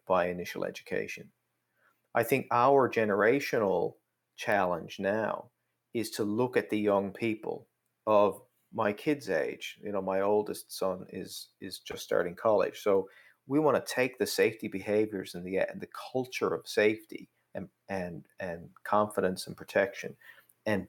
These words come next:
build that in to their education stream and not just send them on a course at the end of his education. If we build it into his education,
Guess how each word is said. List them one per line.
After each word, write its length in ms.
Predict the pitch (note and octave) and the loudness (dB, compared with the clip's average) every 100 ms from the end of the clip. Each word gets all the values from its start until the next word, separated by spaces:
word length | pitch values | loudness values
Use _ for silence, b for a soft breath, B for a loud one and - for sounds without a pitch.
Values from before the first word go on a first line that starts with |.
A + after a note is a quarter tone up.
| - | 4
build 360 | A#2+ A#2+ A2 | 6 6 6
that 280 | A2 G2 - | 4 4 2
in 460 | A2+ G#2+ E2 F2 G#2 b b b - | 0 0 2 -2 -8 b b b -10
to 180 | - G#2 | -4 4
their 280 | G#2 G#2+ | 6 8
education 640 | G2+ F#2+ E2+ G#2+ G2+ - F#2 | 6 2 -2 -2 -2 -4 -12
stream 440 | - - - - - | -10 -8 -8 -10 -10
and 100 | A2 | -2
not 320 | B2+ - - | 0 -2 -4
just 260 | - A#2+ - | -4 -4 -4
send 240 | - G2+ | -2 0
them 100 | F#2 | -2
on 80 | F#2 | -4
a 40 | |
course 340 | F2 G2+ F2+ - | -2 0 0 -2
at 100 | E2 | -6
the 160 | G2 G2 | -2 2
end 360 | A2 G#2 G2 | 2 2 -2
of 120 | - | -6
his 200 | F#2+ F2+ | -8 -8
education. 600 | - E2+ - B2 B2 - | -6 -6 2 2 2 -4
If 100 | - - | -6 -2
we 100 | D#3+ | 2
build 280 | E3+ D3+ | 4 6
it 80 | G#2+ | 4
into 320 | B2 F#3+ F#3+ | 2 2 0
his 140 | B2+ - | -2 -2
education, 680 | D2 - - - - - | -4 -6 -8 -6 -6 -10